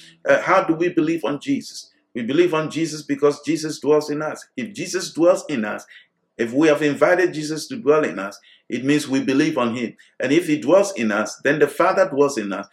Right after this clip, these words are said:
and the Holy Spirit also dwells in us.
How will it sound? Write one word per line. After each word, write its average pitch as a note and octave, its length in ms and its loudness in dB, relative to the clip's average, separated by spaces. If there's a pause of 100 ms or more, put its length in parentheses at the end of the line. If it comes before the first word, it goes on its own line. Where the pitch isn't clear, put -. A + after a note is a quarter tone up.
(160)
and C#3+ 140 -4
the D3+ 100 2
Holy D#3+ 240 2
Spirit D#3+ 440 -2
also D3 300 -2
dwells D3+ 360 -4
in E3 140 -4
us. F#3 280 -10